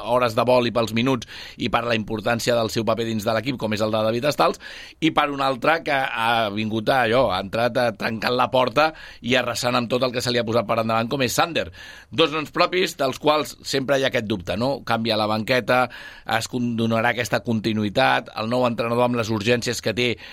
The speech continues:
pot ser que aposti per gent més experimentada i que deixi a un costat els joves que estan tirant de, d'aquest vaixell ara mateix. Doncs ha preguntat al director esportiu, Carlos Rosende, sobre aquesta circumstància i aquests dos noms propis,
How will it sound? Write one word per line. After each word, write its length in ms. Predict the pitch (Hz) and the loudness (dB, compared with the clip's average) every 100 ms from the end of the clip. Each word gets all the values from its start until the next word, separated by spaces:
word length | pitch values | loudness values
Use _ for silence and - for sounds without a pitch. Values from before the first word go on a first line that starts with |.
| - | -6
pot 180 | - 123 | 0 2
ser 100 | 127 | 2
que 60 | 117 | 0
aposti 300 | 113 120 127 | 0 0 0
per 160 | 113 110 | -2 0
gent 140 | 123 | -2
més 200 | 123 110 | 0 0
experimentada 880 | 117 - - 120 117 113 107 123 120 | 0 0 -4 -2 -2 -2 0 0 0
i 60 | 117 | -2
que 120 | 123 | -2
deixi 300 | 117 113 123 | -2 -2 -2
a 60 | 117 | -2
un 100 | 113 | -2
costat 480 | 202 - 131 120 - - - - 120 | -6 -2 0 0 -2 -16 -18 -6 0
els 160 | 123 | 2
joves 300 | 131 131 120 | 2 2 0
que 100 | - 123 120 113 | 0 2 2 0
estan 260 | - 123 | -2 -2
tirant 240 | 123 120 120 | 0 0 2
de, 140 | 120 117 117 | 2 2 0
d'aquest 260 | 120 120 | -2 -2
vaixell 320 | 117 - 123 117 | -2 0 0 0
ara 100 | 131 | 0
mateix. 360 | 170 220 214 - - - | 2 2 0 -4 -6 -6
Doncs 320 | - 107 107 101 | -4 -4 -2 -2
ha 120 | 90 | -2
preguntat 460 | 117 117 107 123 87 | -2 0 0 -2 -2
al 100 | 82 | -8
director 300 | 90 87 - | -6 -6 -6
esportiu, 360 | 113 120 107 - | -2 0 -2 -2
Carlos 260 | 85 101 101 | -4 -2 -2
Rosende, 280 | 117 104 | -2 -4
sobre 200 | 90 85 | -4 -6
aquesta 240 | 87 92 98 | -6 -6 -6
circumstància 560 | 107 117 117 135 104 80 | -6 -4 -2 -2 -4 -4
i 100 | 117 | -4
aquests 320 | 117 135 95 | -2 -4 -2
dos 140 | 113 117 | -4 -2
noms 200 | 143 147 | -4 -4
propis, 460 | 196 - 233 202 | 0 0 0 -4